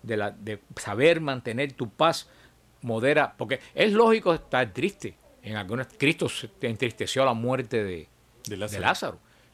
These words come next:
Speaker 1: Es, es, humanamente es lógico, pero estamos hablando del exceso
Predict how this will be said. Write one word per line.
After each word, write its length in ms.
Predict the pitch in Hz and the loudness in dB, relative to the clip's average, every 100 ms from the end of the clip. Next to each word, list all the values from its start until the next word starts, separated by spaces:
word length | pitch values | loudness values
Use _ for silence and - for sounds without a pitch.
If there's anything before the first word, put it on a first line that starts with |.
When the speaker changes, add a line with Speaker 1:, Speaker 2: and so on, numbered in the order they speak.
| _ - | _ -10
Speaker 1:
Es, 260 | 117 123 - | -8 -8 -10
es, 120 | 110 - | -14 -12
humanamente 600 | - 113 156 165 180 175 | -4 0 2 0 -2 -4
es 160 | 170 104 | -6 2
lógico, 420 | 147 196 180 180 - - | 4 4 0 -4 -8 -10
pero 200 | - 254 - - | 0 2 2 0
estamos 360 | 175 190 202 | 2 4 6
hablando 420 | 190 185 220 233 226 - - | 6 6 4 2 0 -8 -6
del 240 | 127 127 | 0 2
exceso 760 | 120 - - 156 170 - 190 | 2 2 2 4 2 0 -4